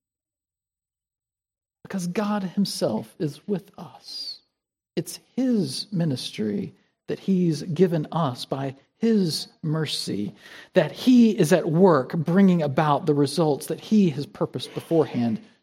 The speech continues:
to do. And so we do not have to shirk away from this opposition in fear, but we can lean into it with confidence and exalt the Lord Jesus Christ.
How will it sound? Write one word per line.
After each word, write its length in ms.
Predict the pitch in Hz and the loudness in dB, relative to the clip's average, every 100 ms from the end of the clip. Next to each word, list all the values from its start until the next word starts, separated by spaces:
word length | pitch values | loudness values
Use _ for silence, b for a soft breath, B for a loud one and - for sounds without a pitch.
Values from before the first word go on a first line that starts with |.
| - | -12
to 100 | 175 | -10
do. 460 | 160 262 254 220 151 _ _ _ _ _ _ _ _ _ _ _ _ _ _ _ _ | -10 -12 -10 -12 -14 _ _ _ _ _ _ _ _ _ _ _ _ _ _ _ _
And 100 | 165 | -10
so 300 | - - 202 | -2 2 4
we 180 | 190 202 | 6 4
do 140 | 196 214 | 4 2
not 240 | 208 - | 0 -4
have 340 | - 196 - - | -6 -4 -4 -8
to 100 | 170 | -8
shirk 520 | - - 208 - - | -6 -2 -2 -2 -2
away 540 | 170 147 180 185 175 143 | 0 4 4 6 4 2
from 240 | - 156 | -2 -4
this 180 | 131 - | -4 -4
opposition 680 | 151 143 131 131 139 - - | -6 -4 -4 -4 -6 -6 -6
in 200 | - 135 | -4 -4
fear, 600 | 127 - 190 160 113 113 b b b | -6 -2 2 2 2 -4 b b b
but 120 | - 180 | -6 2
we 140 | 180 | 2
can 280 | - 160 139 | 4 0 4
lean 400 | 180 185 175 160 | 6 8 8 4
into 500 | - 165 165 - 156 | 4 4 6 6 4
it 100 | 151 | 4
with 200 | 131 - | -2 -6
confidence 880 | - 180 156 - - 113 - - - b b | -4 -2 -2 -4 -4 -4 -6 -8 -10 b b
and 120 | 170 147 | 0 2
exalt 580 | 143 127 165 156 131 | 2 4 4 4 2
the 100 | 143 | -2
Lord 380 | 135 151 143 131 | 2 2 2 0
Jesus 500 | 123 139 123 123 - | -4 -6 -6 -8 -10
Christ. 840 | - 170 151 120 - - - - | -8 -8 -6 -8 -12 -14 -14 -18